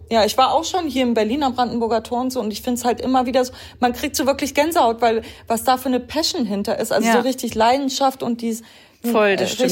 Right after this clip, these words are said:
Speaker 1: richtig
Speaker 2: echt.
Speaker 1: gut einfach.
Speaker 2: Aber wenn wir schon über,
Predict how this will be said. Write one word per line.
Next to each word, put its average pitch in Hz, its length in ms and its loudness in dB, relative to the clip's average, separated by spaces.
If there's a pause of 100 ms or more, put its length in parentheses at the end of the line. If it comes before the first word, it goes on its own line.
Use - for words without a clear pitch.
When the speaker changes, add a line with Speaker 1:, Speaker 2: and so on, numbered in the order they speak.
Speaker 1:
richtig 170 120 2
Speaker 2:
echt. 180 100 -6
Speaker 1:
gut 226 260 -2
einfach. 185 580 -4 (560)
Speaker 2:
Aber 196 420 4
wenn 208 180 0
wir 220 140 4
schon 226 200 -2
über, 208 240 2